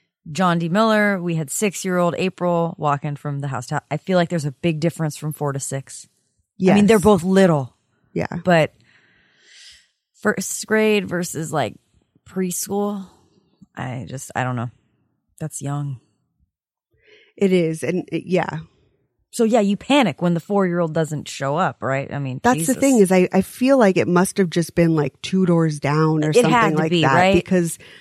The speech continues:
Speaker 2: I think that she was so close that he wasn't worried. And then once it turned dinner time, it was like,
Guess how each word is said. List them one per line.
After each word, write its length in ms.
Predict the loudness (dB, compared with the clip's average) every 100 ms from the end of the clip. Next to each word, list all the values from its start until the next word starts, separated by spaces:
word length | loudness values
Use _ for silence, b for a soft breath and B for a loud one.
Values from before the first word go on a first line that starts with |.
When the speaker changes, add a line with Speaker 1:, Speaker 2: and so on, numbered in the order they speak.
| B 0
Speaker 2:
I 120 | 2
think 240 | 4 4 4
that 120 | 0
she 220 | 2 2
was 180 | 2 0
so 280 | 2 2 2
close 460 | 2 4 4 2
that 160 | 0 -2
he 180 | -2 0
wasn't 420 | 2 4 2 2
worried. 380 | 2 2 2 2
And 160 | 2
then 160 | 2 0
once 300 | 0 0 -2
it 80 | -4
turned 280 | 0 0 2
dinner 240 | 4 4
time, 300 | 4 0 0
it 80 | 0
was 180 | -2 -2
like, 280 | -4 -4